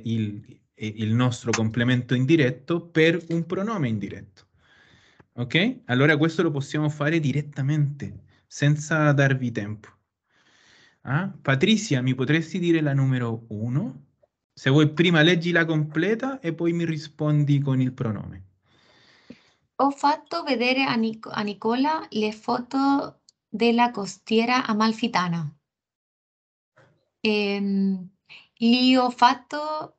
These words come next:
Speaker 2: vedere la foto della cos-, costiera amalfitana.
Speaker 1: Perfetto,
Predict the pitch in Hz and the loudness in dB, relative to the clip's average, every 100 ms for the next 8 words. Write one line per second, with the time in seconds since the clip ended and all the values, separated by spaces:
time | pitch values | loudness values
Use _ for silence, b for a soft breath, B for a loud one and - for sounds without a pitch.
0 | - 226 220 240 269 320 359 _ _ _ | -4 -2 0 -2 -4 -6 -10 _ _ _
1 | _ 226 214 - 247 247 254 247 220 214 | _ -4 -4 -2 -8 -6 -6 -2 -4 -4
2 | 202 - - _ _ _ _ _ - 208 | -10 -14 -20 _ _ _ _ _ -12 -10
3 | - - 214 214 233 - 214 208 202 226 | -10 -4 -2 -2 -4 -6 -6 -6 -8 -10
4 | - 196 - _ _ _ _ 151 113 - | -10 -14 -16 _ _ _ _ 0 0 -4
5 | 95 - - | -16 -18 -20